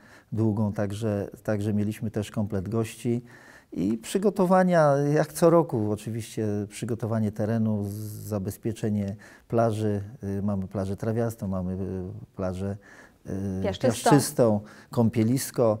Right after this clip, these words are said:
Speaker 1: Oczywiście, y, kąpielisko, ratow-, obsługa ratownica-, ratownicza jest od, y, początku wakacji, ale ludzie też korzystają, przychodzą, opalają się, spacerują, także ten teren cały czas dbamy o czystość, co jest naszym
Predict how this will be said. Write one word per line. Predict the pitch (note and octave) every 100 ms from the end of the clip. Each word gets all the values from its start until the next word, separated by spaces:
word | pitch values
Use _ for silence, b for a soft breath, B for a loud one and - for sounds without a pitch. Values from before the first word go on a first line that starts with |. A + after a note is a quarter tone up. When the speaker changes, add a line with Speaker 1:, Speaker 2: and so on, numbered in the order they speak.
| -
Speaker 1:
Oczywiście, | - C3+ C3 - C3+ - C3 A#2 A#2
y, |
kąpielisko, | A2+ B2+ A#2+ B2 B2 - A2+ G#2+ G#2+ G#2+ G#2+ A2+ A2+
ratow-, | A2 A2 A#2+ G#2+
obsługa | - - B2 B2
ratownica-, | A2+ G#2 G#2+ A2 A#2+ A2 -
ratownicza | A#2 A2 G2+ A2+ -
jest | A2 G#2+ G#2
od, | - G#2 G2 - B B B - G#2+ G#2+ G#2+ G#2 G#2
y, | G2+
początku | A#2+ A#2+ A2 C3
wakacji, | C#3 E3 C#3 - F#2 - B B B B B
ale | - C3 C3 B2+ B2 A#2+ A#2+ B2 B2
ludzie | C3+ B2+
też | B2 B2+
korzystają, | - A2+ G#2+ - G#2+ A2 G#2+
przychodzą, | - G#2 G#2 G2+
opalają | F#2+ G2 G2+ G2+ G2+
się, | -
spacerują, | G2+ - F#2+ G#2 G2 G#2 G2
także | G#2 F#2 G2+ G2
ten | - A2
teren | A2 G#2+ G2+
cały | - G2
czas | G2+ F#2
dbamy | F#2+ G2+
o | F#2+
czystość, | G2 G2+ - G#2+ -
co | A2+
jest | G#2+ - -
naszym | F#2+ - G2